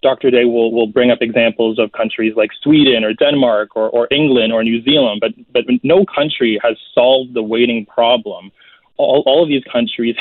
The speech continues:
have a, a, a private pay system in place, but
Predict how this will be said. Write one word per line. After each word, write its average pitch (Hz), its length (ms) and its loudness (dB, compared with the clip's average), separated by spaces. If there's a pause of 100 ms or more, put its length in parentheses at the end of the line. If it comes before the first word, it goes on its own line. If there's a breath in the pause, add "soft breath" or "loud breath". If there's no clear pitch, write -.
have 123 300 0 (280)
a, 120 100 -12 (140)
a, 110 100 -6 (100)
a 120 40 -4
private 123 460 -4
pay 117 140 -4 (100)
system - 240 -6
in 110 140 -6
place, 123 320 0
but 110 100 -4